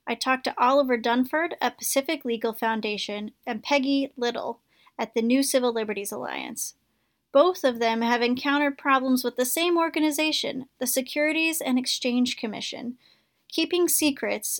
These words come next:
and trying to prevent the public from knowing how it's using the power we have given it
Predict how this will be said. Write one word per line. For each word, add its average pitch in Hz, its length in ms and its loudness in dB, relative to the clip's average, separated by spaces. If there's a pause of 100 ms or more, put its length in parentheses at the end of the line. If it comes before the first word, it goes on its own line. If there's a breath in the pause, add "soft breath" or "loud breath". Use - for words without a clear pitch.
(120)
and 240 160 -4
trying 262 340 2
to 269 140 -2
prevent 247 320 -2
the 294 80 -2
public 247 440 -2
from 233 220 -2
knowing 247 400 2
how 262 300 0
it's 294 200 0
using 269 340 2
the 226 100 2
power 285 520 2
we 247 240 0
have 285 200 -4
given 294 320 2
it - 260 -10